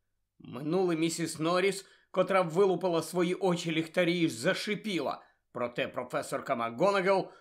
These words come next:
гукнула їй «Трусь!» І місіс Норріс шугнула в тінь. За кілька хвилин вони підійшли до кам'яного гаргуйля, котрий охороняв вхід до кабінету Дамблдора.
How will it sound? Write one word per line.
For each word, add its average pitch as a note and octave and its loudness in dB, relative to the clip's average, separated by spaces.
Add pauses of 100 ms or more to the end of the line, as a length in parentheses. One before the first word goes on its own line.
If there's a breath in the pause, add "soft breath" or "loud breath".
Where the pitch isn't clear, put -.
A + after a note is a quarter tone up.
(120)
гукнула G3 4
їй F#3+ -2 (140)
«Трусь!» A#3+ 2 (640)
І C3 -4
місіс C#3+ -4
Норріс F3 0
шугнула E3+ 2
в - -4
тінь. D#3+ 0 (720)
За A#2+ -4
кілька C#3+ -2
хвилин E3 -2 (280 loud breath)
вони A3+ 4
підійшли F3 0
до F3+ 0
кам'яного D3+ 2
гаргуйля, D3 0
котрий B2+ -4
охороняв C#3 -2
вхід E3 -4
до E3 2
кабінету C#3 -2
Дамблдора. C3 0